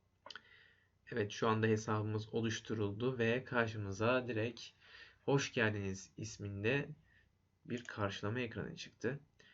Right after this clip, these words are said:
Let's go diyerek bakalım direkt başlatacak mı? Sanırsam bizi çalışma alanına yönlendirecek.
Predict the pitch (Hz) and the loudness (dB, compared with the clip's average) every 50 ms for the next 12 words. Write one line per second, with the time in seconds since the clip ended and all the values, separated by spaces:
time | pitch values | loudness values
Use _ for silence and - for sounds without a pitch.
0 | _ _ _ - 107 110 110 - - - 143 139 127 110 104 101 104 117 139 147 | _ _ _ -4 -4 -4 -4 -6 -4 -2 0 0 0 0 0 0 0 0 -2 -2
1 | 143 - - - - _ _ _ _ _ _ _ _ _ _ _ _ _ _ _ | -4 -10 -16 -20 -20 _ _ _ _ _ _ _ _ _ _ _ _ _ _ _
2 | _ _ _ _ _ _ - - 107 107 104 104 123 135 123 117 113 123 127 - | _ _ _ _ _ _ -8 -8 -6 -4 -2 -4 -2 -4 -4 -4 -4 -4 -4 -6
3 | - - 104 107 107 - - 104 - 113 107 110 104 98 - - 101 107 120 139 | -4 -2 -2 -2 0 -2 -4 -6 -6 -4 -2 -2 -2 -2 -4 -6 -6 -4 -2 -2
4 | 156 165 165 165 - _ _ _ _ _ _ _ _ _ _ _ _ _ _ _ | -2 -4 -4 -8 -16 _ _ _ _ _ _ _ _ _ _ _ _ _ _ _
5 | _ _ _ _ _ _ _ _ _ _ _ _ _ _ _ _ _ _ _ _ | _ _ _ _ _ _ _ _ _ _ _ _ _ _ _ _ _ _ _ _
6 | _ _ _ _ _ _ - - - - - - 175 123 110 101 101 - 139 160 | _ _ _ _ _ _ -20 -20 -20 -10 -6 -4 -2 -2 -2 -4 -2 0 0 0
7 | 170 151 120 117 131 143 - - 104 107 110 110 - 143 139 127 117 110 113 120 | 2 0 -4 -4 -4 -4 -2 -2 0 0 -2 -2 -2 -2 -2 -2 -2 -4 -4 -4
8 | 117 110 101 92 90 87 87 87 90 87 90 87 - 147 165 - - - - | -4 -4 -4 -4 -6 -8 -10 -10 -12 -12 -12 -8 -6 -6 -6 -6 -12 -20 -20